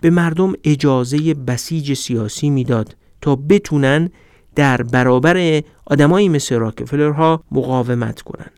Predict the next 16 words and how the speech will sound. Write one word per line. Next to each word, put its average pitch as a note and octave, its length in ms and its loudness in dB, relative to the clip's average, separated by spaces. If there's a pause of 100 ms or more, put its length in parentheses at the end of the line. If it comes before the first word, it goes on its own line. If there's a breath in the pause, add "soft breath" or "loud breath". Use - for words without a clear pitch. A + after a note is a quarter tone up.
(120)
قوانین F3+ 440 6
مهمی E3+ 420 2
مثل D#3+ 400 2
لایحه D3 480 4
بازرگانی C3+ 640 0
بین C3 300 0
ایالتی B2 920 -2
تو C3+ 160 -4
سال A#2 260 -2
هزار A#2+ 340 -2
و - 20 -6
هشتصد A2 320 -8
و - 40 -8
هشتاد - 280 -10
و A#2 40 -6
هفت D3+ 340 -2